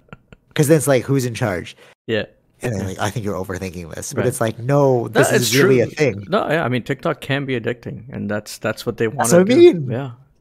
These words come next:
Speaker 2: That's what I
Speaker 1: It's,
Speaker 2: mean.
Speaker 1: it's
Speaker 2: Who's
Speaker 1: true.
Speaker 2: in charge? Who's in charge here?
Speaker 1: Yeah.
Speaker 2: Like, you are controlling my attention. Like, life is all about attention,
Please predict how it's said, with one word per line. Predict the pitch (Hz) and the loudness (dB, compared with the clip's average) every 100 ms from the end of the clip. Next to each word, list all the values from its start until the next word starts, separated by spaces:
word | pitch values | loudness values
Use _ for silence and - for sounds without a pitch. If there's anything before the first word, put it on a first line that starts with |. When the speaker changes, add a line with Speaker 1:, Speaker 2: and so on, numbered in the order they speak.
| _ | _
Speaker 2:
That's | 127 | -4
what | 175 | 0
I | |
Speaker 1:
It's, | 185 | 2
Speaker 2:
mean. | 170 127 | 0 0
Speaker 1:
it's | 123 - | -2 2
Speaker 2:
Who's | 180 | 2
Speaker 1:
true. | 170 | 2
Speaker 2:
in | |
charge? | 147 160 110 - _ _ _ _ _ _ | 2 2 2 -6 _ _ _ _ _ _
Who's | 151 131 | -2 -2
in | 123 | -2
charge | 107 110 104 | -2 -2 -4
here? | 87 90 98 | -6 -8 -4
Speaker 1:
Yeah. | 110 | -4
Speaker 2:
Like, | 107 113 | -2 0
you | 131 | 2
are | 123 | 2
controlling | 113 - 107 - 127 123 127 | -2 -12 -10 0 2 2 -2
my | 113 | -4
attention. | 104 - 98 - 147 156 _ _ _ _ _ _ _ _ _ - | -6 -6 -8 -6 -6 -6 _ _ _ _ _ _ _ _ _ -4
Like, | 147 - - - | -2 -2 -6 -14
life | 123 120 160 175 147 | -2 2 2 2 2
is | 117 | 2
all | 104 120 | 0 0
about | 110 | 0
attention, | 101 - 87 - 85 | -4 -6 -10 -12 -18